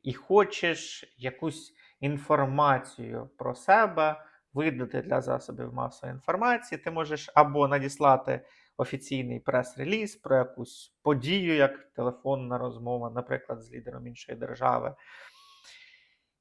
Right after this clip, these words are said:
І тобі дуже хочеться, щоб вона була опублікована саме в такому форматі, який ти подаєш, щоб вона була сприйнята за,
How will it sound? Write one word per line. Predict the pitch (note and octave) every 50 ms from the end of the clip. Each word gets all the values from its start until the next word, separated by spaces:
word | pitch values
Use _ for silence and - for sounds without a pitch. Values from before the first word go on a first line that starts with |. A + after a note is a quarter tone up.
| _
І | D3
тобі | C#3 - G#3 F#3 G#3
дуже | F3+ F#3 F3 E3+ F3
хочеться, | F3 - A3+ A#3 A#3+ G#3 - - - - - - - - - - -
щоб | - - - D3+ C#3
вона | C3 D3 F3 G3+ A3 G3+
була | E3+ D#3 D#3 D3+
опублікована | C#3+ D3 D3+ C#3 C#3 C#3+ C#3+ C#3+ G#3 G3+ F3+ D#3 D3 C#3
саме | - - F#3+ F#3 D#3 D#3
в | D3 - -
такому | - C#3+ - - E3 D#3 D3 C#3+ C3+
форматі, | - - C#3 C3+ C3+ C#3 D3+ D#3+ D#3+ D3+ D3 - - C3
який | B2 B2 B2 - C#3 C3+
ти | C#3 - C3
подаєш, | - C3 B2 G#2+ B2 A#2+ A#2+ A#2+ A#2+ -
щоб | - - - - - B2 A#2
вона | B2 B2+ B2+ B2+
була | B2 B2 B2+ B2
сприйнята | B2 - - D#3+ F3 D#3+ C#3+ C3+ - - C3+ B2
за, | A#2 A#2+ C3+ C3 C3 C3 C3 B2+ B2+ B2+ B2+ B2+ B2